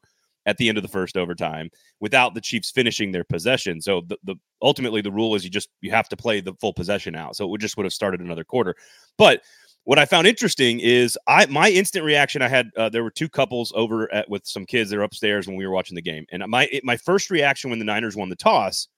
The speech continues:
was, my first gut instinct was defense, take the, play defense. Because the two, the, and then Sha-, what Shanahan said after the game or now since then is that he made a decision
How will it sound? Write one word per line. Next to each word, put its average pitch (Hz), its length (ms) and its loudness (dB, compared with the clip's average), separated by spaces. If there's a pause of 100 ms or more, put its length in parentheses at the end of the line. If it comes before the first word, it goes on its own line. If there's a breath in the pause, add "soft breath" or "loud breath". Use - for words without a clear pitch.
(420)
was, 123 400 0
my 131 160 4
first 135 380 2
gut 165 200 2
instinct 156 300 -4
was 120 100 0
defense, 117 320 -2
take - 200 -4
the, - 60 -20 (360)
play 143 140 4
defense. 123 420 -6 (640)
Because 123 260 2
the 127 80 -2
two, 208 460 0 (240)
the, 127 160 0 (180)
and 131 160 -2
then 139 160 0
Sha-, 151 240 2
what 135 140 0
Shanahan 160 420 4
said 123 220 0
after 139 400 -2
the 120 80 -4
game 113 200 0
or 107 80 -2
now 104 180 -4
since 151 280 -6
then 110 180 0
is 101 180 -4
that 104 200 2
he 135 220 -10
made 127 180 0
a 110 40 -6
decision 101 540 -4